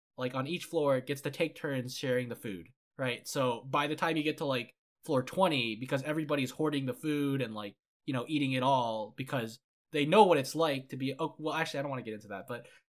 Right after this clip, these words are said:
like, basically when it gets to the lower floors, like, there's not a lot left, so people start to starve and shit. And every single month, it, um, redistributes where you get put. So it's not based, it's literally based off luck, whether you're on the first floor or the fiftieth floor.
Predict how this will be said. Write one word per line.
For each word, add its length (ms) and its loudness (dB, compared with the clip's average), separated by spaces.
like, 180 -4
basically 320 4
when 100 6
it 60 2
gets 160 4
to 80 0
the 80 4
lower 280 6
floors, 480 2
like, 140 -10
there's 140 -6
not 160 2
a 40 6
lot 220 4
left, 240 -4
so 80 -10
people 320 -4
start 240 -6
to 60 -10
starve 400 -4
and 100 -6
shit. 260 -2
And 180 -4
every 260 6
single 260 2
month, 480 2
it, 220 -2
um, 500 -2
redistributes 800 -2
where 100 -4
you 60 -2
get 180 -8
put. 280 -6
So 160 0
it's 140 -2
not 280 10
based, 300 0
it's 160 -4
literally 280 8
based 220 0
off 200 -2
luck, 300 -2
whether 180 -4
you're 240 -2
on 80 -4
the 80 -10
first 280 -8
floor 240 0
or 140 -6
the 80 -10
fiftieth 380 -10
floor. 320 -16